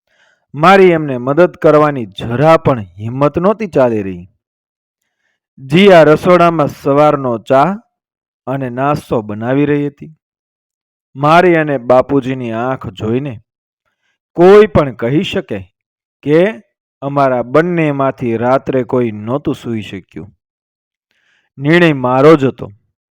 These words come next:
અને હું બહુ મોટી ભૂલ કરી રહ્યો હોય એવું લાગી રહ્યું હતું.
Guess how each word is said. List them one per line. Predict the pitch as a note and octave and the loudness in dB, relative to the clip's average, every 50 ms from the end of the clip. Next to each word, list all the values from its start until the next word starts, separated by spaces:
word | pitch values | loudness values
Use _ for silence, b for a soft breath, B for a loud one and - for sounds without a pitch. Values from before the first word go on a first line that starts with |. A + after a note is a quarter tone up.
| _ _ _ _ _ _ _ _ - | _ _ _ _ _ _ _ _ -16
અને | A#2+ A#2 A#2 | -14 -12 -8
હું | A#2 A#2 B2+ C#3 C#3 B2+ | -6 -4 -4 -4 -2 2
બહુ | C3 B2+ B2 A#2 | 2 2 2 2
મોટી | A2 G#2+ A2 B2 C3+ C3+ E3+ D3 B2+ | -2 -6 -6 -6 -4 -2 -2 -4 -2
ભૂલ | G#2+ - G#2+ A#2+ C#3 D3+ G3 A3+ | -2 -4 -2 2 4 4 2 2
કરી | - - D#3+ D3+ D3 C#3+ | 2 2 2 2 2 0
રહ્યો | B2+ B2+ A#2+ A#2 A2+ A2 | 0 0 0 0 -2 -2
હોય | G#2+ - B2 C3+ D#3+ D#3+ C#3 G#2+ F2+ _ _ _ _ _ _ _ _ _ _ _ _ _ _ - | -2 0 2 4 4 4 2 0 -6 _ _ _ _ _ _ _ _ _ _ _ _ _ _ -8
એવું | - D3+ E3+ F3 E3+ D3+ B2+ | -4 0 0 2 0 0 -2
લાગી | A2+ A2 A2 A2+ B2+ C#3 C#3+ C#3+ C3 | -4 -6 -6 -6 -6 -4 -4 -4 -4
રહ્યું | A#2 A2 G#2+ G#2 G2+ G2 F#2 | -2 -4 -4 -4 -4 -6 -6
હતું. | F2 - - - | -8 -10 -16 -20